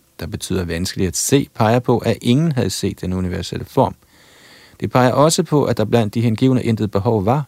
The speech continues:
for at vise den. Denne form blev fremvist af Krishna på Arjuns anmodning, således at folk for eftertiden,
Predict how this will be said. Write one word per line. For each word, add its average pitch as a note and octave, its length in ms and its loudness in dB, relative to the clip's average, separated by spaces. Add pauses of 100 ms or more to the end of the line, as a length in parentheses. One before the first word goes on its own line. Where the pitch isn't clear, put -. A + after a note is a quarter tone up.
for - 140 -8
at F2 160 -6
vise D3 300 -2
den. A2+ 140 -16 (1500)
Denne F2+ 180 -4
form G2+ 280 2
blev F#2+ 320 0
fremvist G#2 640 -2
af G2 100 -4
Krishna G#2+ 380 0
på G2 160 0
Arjuns G#2+ 520 2
anmodning, B2 580 2
således A#2+ 380 2
at A2+ 60 -4
folk - 280 0
for - 140 -10
eftertiden, A2 640 -2